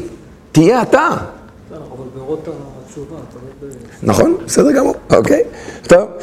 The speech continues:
Speaker 1: "ולא נמצא עדיין הפתרון הנכון לכל שאלות התשובה הגופנית, עד שכמה שיש בגבולות החיים להחזיר לאדם את כל האבוד ממנו מצד החטאים מהרסי הגוף וכוחותיו. וכפי הנראה", תראו, תראו משפט מדהים,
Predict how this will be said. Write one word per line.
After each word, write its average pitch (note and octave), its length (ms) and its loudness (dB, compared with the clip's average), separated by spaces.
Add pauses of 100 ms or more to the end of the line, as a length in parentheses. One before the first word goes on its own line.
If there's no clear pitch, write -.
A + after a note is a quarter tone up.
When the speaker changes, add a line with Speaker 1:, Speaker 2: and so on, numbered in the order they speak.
(200)
Speaker 1:
"ולא F#3+ 180 6
נמצא G#3 280 4
עדיין F3+ 240 2
הפתרון D#3+ 380 4
הנכון D#3 300 2
לכל D3+ 160 4
שאלות D3 200 4
התשובה C3+ 240 4
הגופנית, C3 460 4
עד C3 200 0
שכמה F#3 400 2
שיש D3 200 4
בגבולות C3 380 6
החיים E3 300 4
להחזיר C3+ 340 4
לאדם D3+ 260 4
את C3+ 80 2
כל E3+ 160 6
האבוד C#3 420 4
ממנו A#2+ 440 4 (400)
מצד C3+ 260 4
החטאים C#3+ 380 4
מהרסי B2+ 300 2
הגוף A#2+ 220 2
וכוחותיו. G2+ 420 2 (200)
וכפי A#2+ 340 4
הנראה", D3 340 4 (300)
תראו, C3 180 4 (320)
תראו C3 200 4
משפט C3 320 2
מדהים, G#2 280 4